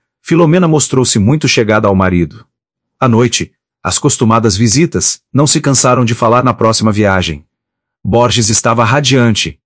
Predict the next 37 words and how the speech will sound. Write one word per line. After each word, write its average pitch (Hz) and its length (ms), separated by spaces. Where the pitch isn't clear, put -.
a 107 100
mulher 120 340
nunca 127 320
o 104 80
tratara 98 380
ta-, 98 160
tão 117 160
carinhosamente. 113 880
Os 110 160
amigos 127 320
chegavam 101 500
a 95 60
estranhá-lo. 92 680
Abriram-se 135 500
garrafas 110 540
de 104 80
um 101 40
Tokay 104 280
magnífico, 107 760
que - 100
o 127 40
futuro 135 400
titular 120 580
recebia 123 540
diretamente 107 680
da 98 120
Hungria. 95 480
E 214 80
o 202 40
mestre 147 360
de 117 140
obras 110 320
bebeu 113 360
entusiasmado 117 880
a 110 60
sua 123 200
felicidade. 98 720